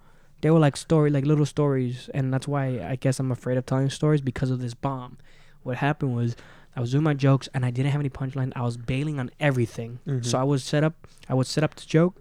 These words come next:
Speaker 1: and then bail on the punchline 'cause I didn't think it was funny. I was doubting myself on stage, not in my room,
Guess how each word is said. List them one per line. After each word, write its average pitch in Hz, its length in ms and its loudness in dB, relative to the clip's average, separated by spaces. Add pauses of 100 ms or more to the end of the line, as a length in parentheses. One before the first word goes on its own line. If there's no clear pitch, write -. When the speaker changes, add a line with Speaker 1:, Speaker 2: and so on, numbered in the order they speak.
Speaker 1:
and 135 240 0
then 123 380 4
bail 123 560 2
on 127 140 2
the 120 60 2
punchline 120 600 -2
'cause 127 120 -2
I 123 80 2
didn't 127 140 2
think 131 120 2
it - 20 4
was 123 100 2
funny. 127 180 -2
I 120 40 0
was 117 80 -2
doubting 127 260 0
myself 135 400 0
on 139 200 2
stage, 123 380 -2 (400)
not 135 240 2
in 139 140 -4
my 127 120 0
room, 120 380 -2